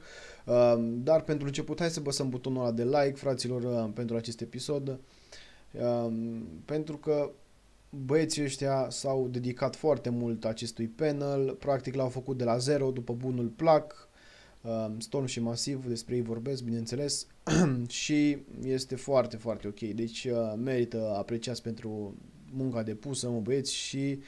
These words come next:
în secțiunea de comentarii să-mi spune și ce părere aveți despre noul panel, impresii și toate cele.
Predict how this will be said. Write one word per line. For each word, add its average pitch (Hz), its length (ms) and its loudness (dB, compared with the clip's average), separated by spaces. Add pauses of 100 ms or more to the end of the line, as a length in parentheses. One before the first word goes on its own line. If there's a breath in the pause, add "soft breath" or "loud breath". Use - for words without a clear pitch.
(400 loud breath)
în 147 120 0
secțiunea 165 360 2
de 160 60 -2
comentarii 160 480 2
să-mi 165 200 0
spune 165 360 -2
și 156 420 -2
ce 156 180 0
părere 143 320 0
aveți 127 360 2
despre 120 280 -2
noul 127 320 4
panel, 151 760 2 (140)
impresii 139 640 0
și 131 100 -8
toate 123 220 -4
cele. 147 420 0